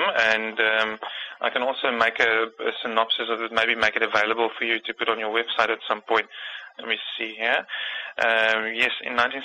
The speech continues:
seventy-five, uh, in a town called Loxton, there was another landing that happened. Um, let me see, the, the kind of,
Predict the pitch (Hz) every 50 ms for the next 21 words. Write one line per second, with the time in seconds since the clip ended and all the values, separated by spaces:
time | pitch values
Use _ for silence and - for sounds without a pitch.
0 | - - 151 147 143 143 135 - - 127 117 113 127 160 202 208 - - 120 117
1 | 117 117 117 117 120 117 - 131 127 123 123 123 117 113 113 110 110 113 - -
2 | - - - - 123 123 123 120 120 120 117 113 110 113 110 113 107 113 123 117
3 | 107 104 101 107 107 110 113 117 120 113 101 107 107 107 - - 123 156 196 202
4 | - _ _ - - - - - - - - - - - - - - 110 110 107
5 | 107 107 107 107 107 110 110 110 110 110 110 110 110 110 110 110 - - _ _
6 | _ _ - _ _ _ _ _ _ _ _ _ _ _ - - _ - - 113
7 | 113 113 - - - 120 120 120 120 120 123 - - - - - - 117 113 113
8 | 110 107 - - 117 - - - 131 123 123 123 117